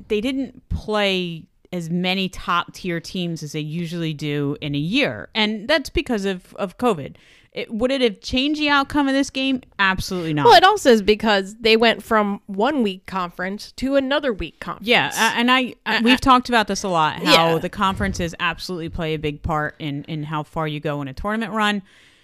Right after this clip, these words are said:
Speaker 1: But I, I went into this game sort of expecting, okay, if Arizona can start, can, can rattle them early, Arizona's got a chance to win this game. And that's exactly what they did. They went off on a six oh,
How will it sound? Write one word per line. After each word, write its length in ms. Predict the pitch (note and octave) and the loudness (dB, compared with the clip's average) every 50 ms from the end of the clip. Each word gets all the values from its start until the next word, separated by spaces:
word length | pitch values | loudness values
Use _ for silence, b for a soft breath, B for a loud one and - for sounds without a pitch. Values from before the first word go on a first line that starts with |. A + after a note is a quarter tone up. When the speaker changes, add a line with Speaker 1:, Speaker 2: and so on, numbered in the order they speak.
| b b b - | b b b -4
Speaker 1:
But 100 | B3 - | -4 0
I, 280 | G#3+ A3+ A3 A#3 A3+ - _ _ _ | 0 0 0 -2 -4 -8 _ _ _
I 260 | G#3 G#3 G3+ F3+ E3+ - _ _ _ _ _ _ _ _ _ _ _ _ _ _ _ _ _ | -2 -2 -2 -2 -6 -14 _ _ _ _ _ _ _ _ _ _ _ _ _ _ _ _ _
went 340 | - G#3 G3 F3+ A3+ B3 B3+ | -14 -12 -4 -2 -2 0 0
into 240 | C#4 C#4+ C4 - C4+ | 0 0 0 -2 0
this 180 | B3 B3 A#3+ - | -2 -2 -2 -2
game 300 | - G#3+ G#3 G3+ G3 F#3 | -4 -2 -2 -2 -2 -4
sort 180 | - G#3+ G#3 | -6 -4 -4
of 100 | G#3 G3+ | -4 -4
expecting, 640 | F#3+ F#3+ - - _ G#3 F#3+ F#3 - F#3+ F#3 F#3+ - | -4 -8 -8 -8 _ -4 -4 -4 -2 -4 -4 -2 -2
okay, 540 | - A#3 - G#3 E3+ C#3+ B2 B2+ A#2 - _ _ _ _ _ _ _ _ _ _ _ _ | -4 -4 -2 -2 -4 -4 -4 -6 -10 -12 _ _ _ _ _ _ _ _ _ _ _ _
if 300 | - G#3 F#3+ - - _ _ | -2 -2 -2 -2 -8 _ _
Arizona 640 | G#3 G#3+ B3 D4+ F4+ D#4+ C#4 C4+ B3+ B3+ B3 A#3+ A3+ | 0 0 2 0 -2 0 0 0 0 2 0 -2 -2
can 240 | - - A3+ G3+ | -2 -4 -4 -4
start, 560 | F#3 - - - - G#3 F#3+ F#3+ G3+ - _ - _ _ _ _ _ _ _ - - - - - | -4 -8 -10 -2 2 4 4 4 2 -2 _ -20 _ _ _ _ _ _ _ -20 -20 -20 -18 -12
can, 280 | - - G3+ F#3+ E3+ F3+ | -6 -6 -4 -4 -6 -6
can 280 | - G#3 F#3+ F#3 F3 | -6 -4 -4 -2 2
rattle 420 | E3+ G#3 F3+ F#3+ A3 A#3+ B3+ C4+ C4 | 2 4 6 6 4 2 0 -2 -2
them 220 | A#3+ A3 G#3+ G#3+ | -4 -2 -4 -2
early, 540 | - G3 G3 F#3+ F#3+ F3+ D#3+ C3 C#3 D3+ D3+ _ _ _ _ _ _ _ _ _ _ | -2 0 2 2 2 0 0 -2 -4 -8 -10 _ _ _ _ _ _ _ _ _ _
Arizona's 600 | G3 G#3 A3 B3+ B3+ A#3 B3+ B3 A#3+ A3+ G#3 F3+ | 4 4 6 4 2 2 2 0 0 0 -2 -2
got 180 | - G3+ F3+ E3+ | -2 -4 -2 -2
a 60 | E3 | -4
chance 340 | - - F#3 E3 D#3+ D3+ - | -4 -4 -4 -4 -4 -6 -8
to 80 | - E3 | -8 -6
win 200 | D3+ D3+ D3 C#3+ | -6 -4 -6 -6
this 160 | C#3 C3+ - | -6 -8 -6
game. 240 | - C#3+ C#3 C3+ - | -8 -8 -8 -8 -6
And 100 | - G3 | -2 0
that's 140 | F#3+ F#3 F#3 | 0 0 0
exactly 680 | G#3+ G3 E3+ D#3 D#3+ D#3 F#3 D#3 D3 D3 - E3+ D#3+ D3+ | -2 -4 -4 -6 -2 0 2 2 2 0 -2 -2 -2 -2
what 240 | C#3+ C#3+ C3+ B2+ - | -2 -4 -8 -8 -8
they 120 | C3 B2 | -10 -10
did. 300 | A#2+ B2+ B2+ A2+ A2 A2+ b b b b b b b b | -8 -8 -10 -10 -10 -16 b b b b b b b b
They 120 | - G3 G#3 | 0 0 2
went 220 | A#3 C4 B3 A#3 | 2 2 0 2
off 240 | A3+ A3 G#3 - - | 2 2 0 0 -2
on 120 | F#3+ F3 | -2 -2
a 60 | E3 | -2
six 300 | D#3+ - - G3+ - - | -4 -4 -6 -6 -4 0
oh, 200 | A#3 A3 G#3+ G#3+ | 0 0 0 0